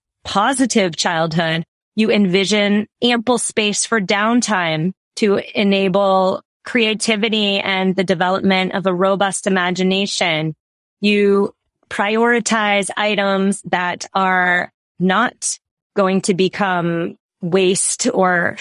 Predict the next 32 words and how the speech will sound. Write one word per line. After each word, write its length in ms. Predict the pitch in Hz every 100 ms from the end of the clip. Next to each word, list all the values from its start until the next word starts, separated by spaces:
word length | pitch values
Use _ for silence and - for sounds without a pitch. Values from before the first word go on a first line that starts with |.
| - - _ _ -
or 120 | 208
gonna 200 | 185 208
break 400 | 175 202 214 226
after 360 | 190 185 - 185
two 300 | - 254 240
uses, 720 | 208 226 226 214 190 190 190
and 140 | 196
then 240 | 185 185 190
you 200 | - 196
have 160 | 190 185
to 100 | 214
throw 240 | - 190
them 160 | 185 185
in 80 | 180
the 100 | 180
trash. 520 | - 185 175 175 - _ _ -
So 80 | -
I 100 | 285
think 260 | 349 381 - -
being 240 | - 320 277
positive 680 | - 208 208 220 254 262 247
about 300 | 254 262 254
these 180 | 277 -
conversations 880 | 254 247 247 254 240 233 254 240
is 240 | 220 190 - _ _ -
step 320 | - 202 202
one. 420 | 170 165 190 247 _ _ _
Step 260 | - 247 240 -
two 340 | - 254 262
would 200 | 269 254
be 240 | 214 247 247
to 160 | 233